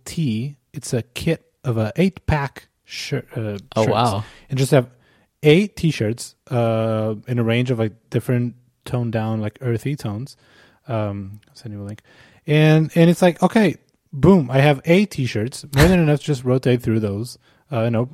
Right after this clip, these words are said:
Speaker 1: uh, add a, a shirt here and there or whatever. And that's it. And they have the best fit, at least for me, like, my favorite fit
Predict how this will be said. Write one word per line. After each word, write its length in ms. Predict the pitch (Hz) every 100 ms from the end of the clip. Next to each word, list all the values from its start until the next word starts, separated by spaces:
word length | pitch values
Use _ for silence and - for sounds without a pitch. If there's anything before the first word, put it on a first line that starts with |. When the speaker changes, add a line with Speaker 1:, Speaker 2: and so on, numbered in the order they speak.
| - -
Speaker 1:
uh, 160 | 117 113
add 240 | 123 120 120
a, 200 | 117 113 _ - _
a 40 | 107
shirt 300 | - 113 113
here 180 | 113
and 140 | 113 110
there 160 | 110
or 60 | 110
whatever. 320 | 110 107 143 - - - _
And 160 | 147 151
that's 200 | 180 -
it. 240 | 196 - _
And 240 | 147 135 131
they 180 | 120 117
have 400 | 113 110 120 127
the 140 | 120
best 440 | 110 113 113 -
fit, 460 | - - 160 123 - _ -
at 100 | 113
least 180 | 117 -
for 160 | 110
me, 380 | 117 143 123 156 _ _ -
like, 120 | -
my 100 | 120
favorite 520 | 113 - 117 117 123 - _
fit 260 | - 185